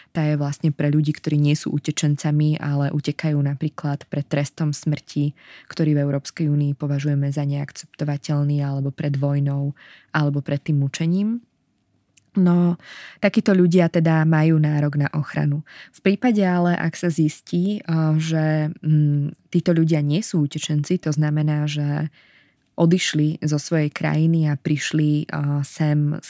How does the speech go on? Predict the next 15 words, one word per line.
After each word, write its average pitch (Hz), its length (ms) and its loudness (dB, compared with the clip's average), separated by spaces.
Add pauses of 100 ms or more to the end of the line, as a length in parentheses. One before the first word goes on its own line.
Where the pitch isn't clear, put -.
iných 180 320 4
dôvodov 147 600 0
ako 151 440 -4
pre - 240 -6
prenasledovanie 151 960 0
alebo 147 640 -2 (240)
prebiehajúcu 151 720 0
vojnu, 147 380 0 (680)
tak 165 160 -4
takýchto 190 400 -2
ľudí 170 300 2
samozrejme 156 840 0
môžeme 156 400 2
vrátiť 143 440 -4
do 139 200 -2